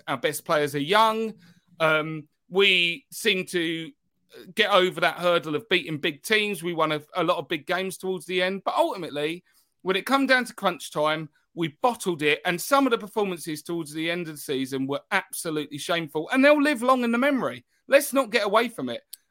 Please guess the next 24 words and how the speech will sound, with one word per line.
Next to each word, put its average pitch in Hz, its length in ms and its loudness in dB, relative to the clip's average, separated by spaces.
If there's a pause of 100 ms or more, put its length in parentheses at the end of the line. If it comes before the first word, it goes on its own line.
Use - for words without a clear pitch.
And 262 120 4
I 302 120 6
can't 277 360 4 (140)
get 233 180 2
away 214 240 0
from 208 140 -8
the 196 80 -4
fact 202 300 -4
that 180 180 0 (640)
there, 233 240 4 (180)
it 233 220 -6
seems 269 560 0
like 208 320 -2
it 185 160 -4
was 175 640 -4 (220)
self-inflicted 233 920 -2
somewhat. 120 440 -4 (320)
You 214 120 0
know, 185 140 2
certainly 190 800 2
we 208 160 -4
were, 170 460 0 (640)
we 214 180 0
were, 196 260 2